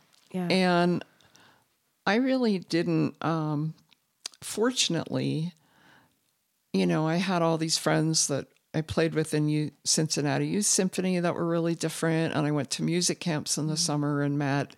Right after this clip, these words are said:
Speaker 2: a lot of diverse people. And so I didn't really buy it.
Speaker 1: Okay, yeah, this is really interesting. Like, and this is, I'm glad you said that, 'cause this is kind of what I'm wondering is, like,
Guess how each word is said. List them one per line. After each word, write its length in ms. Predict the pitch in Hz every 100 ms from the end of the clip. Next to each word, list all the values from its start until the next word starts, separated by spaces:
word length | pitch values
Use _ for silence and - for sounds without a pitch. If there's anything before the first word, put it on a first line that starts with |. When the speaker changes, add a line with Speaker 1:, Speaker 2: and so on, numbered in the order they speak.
| - - - - - _
Speaker 2:
a 40 | 170
lot 280 | 147 143
of 120 | 147 139
diverse 420 | 147 143 139 -
people. 680 | - 185 - 156 147 147 -
And 180 | 170 160
so 560 | - 165 156 160 160 160 - - - _ _ _ _ -
I 80 |
didn't 160 | 208 220
really 220 | 190 170
buy 340 | 143 139 139 73
it. 280 | - - - _ - - - - - _
Speaker 1:
Okay, 280 | - 220 220
yeah, 220 | 208 233 226
this 200 | 233 262
is 120 | 247
really 180 | 262 240
interesting. 680 | 226 220 214 - 214 202
Like, 180 | 196 214
and 160 | 220 233
this 160 | 233
is, 160 | 220 -
I'm 120 | 220 220
glad 220 | 226 214
you 100 | 208
said 240 | - 202
that, 160 | 180 175
'cause 180 | - 185
this 180 | 214 214
is 100 | 208
kind 180 | 208
of 100 | 190
what 140 | 185 180
I'm 180 | 180 180
wondering 500 | 180 175 180 175 170
is, 220 | 165 175
like, 200 | 170